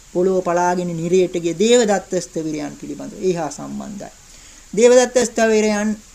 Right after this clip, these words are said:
ඒ විතරම් බුදුරජාණන් වහන්සේගෙන් බුද්ධ රාජ්‍ය උදුර ගන්න ජීවිතයට අන්තරා කරන්න උත්සාහ කරලා බැරි වෙලා අන්තිමට සංඝ ශාසනය Tamanට අයිති කරගන්න බුදුරජාණන් වහන්සේගේ ඉල්ලගෙන හිටියා. දැන් ඔබ භාග්‍යවතුන් වහන්සේ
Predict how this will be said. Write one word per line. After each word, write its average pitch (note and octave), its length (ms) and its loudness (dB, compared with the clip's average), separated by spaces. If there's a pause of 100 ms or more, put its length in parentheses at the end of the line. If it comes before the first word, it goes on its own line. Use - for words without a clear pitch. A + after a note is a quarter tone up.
(120)
ඒ F#3+ 160 2
විතරම් G3 320 -4 (520)
බුදුරජාණන් F3+ 480 -2
වහන්සේගෙන් F3 380 -4
බුද්ධ E3+ 280 -2
රාජ්‍ය F3 440 0
උදුර E3+ 260 0
ගන්න E3+ 300 -2 (720)
ජීවිතයට F3 600 0
අන්තරා E3+ 460 -2
කරන්න D#3+ 320 -6
උත්සාහ D#3+ 400 -6
කරලා D#3+ 260 -6
බැරි C#3+ 220 -4
වෙලා E3 240 -2
අන්තිමට E3 340 -6
සංඝ F3+ 300 -4
ශාසනය F#3+ 500 -2 (340)
Tamanට F#3+ 360 -4
අයිති G3+ 300 0
කරගන්න D#3 440 0
බුදුරජාණන් E3 520 -6
වහන්සේගේ E3+ 300 -2
ඉල්ලගෙන F3+ 340 -2
හිටියා. F3+ 420 -2
දැන් F3 200 -6
ඔබ E3+ 200 -10 (160)
භාග්‍යවතුන් E3+ 520 -6
වහන්සේ E3+ 340 -4